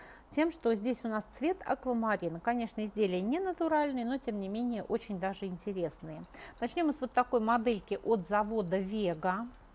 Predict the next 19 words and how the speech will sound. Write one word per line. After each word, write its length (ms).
Артикул 420
на 180
сайте 360
семьсот 400
тридцать 340
один. 300
Вообще, 280
чтобы 260
найти 380
изделие 540
с 260
цветом 420
аквамарин, 720
вы 80
можете 380
нажать 320
на 100
слово 320
"каталог" 640